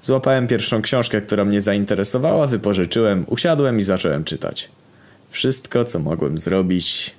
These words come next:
to czekać. Teraz przedstawiam wersję wydarzeń opowiedzianą przez Harolda.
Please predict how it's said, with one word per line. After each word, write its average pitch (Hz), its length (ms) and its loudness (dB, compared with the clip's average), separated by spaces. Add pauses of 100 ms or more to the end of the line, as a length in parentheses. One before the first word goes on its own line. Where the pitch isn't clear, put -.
(260)
to 180 120 -2
czekać. - 680 -10 (800)
Teraz 131 280 0
przedstawiam 98 600 0
wersję 98 320 0
wydarzeń 95 500 0
opowiedzianą 95 560 0
przez - 220 -4
Harolda. 62 480 -2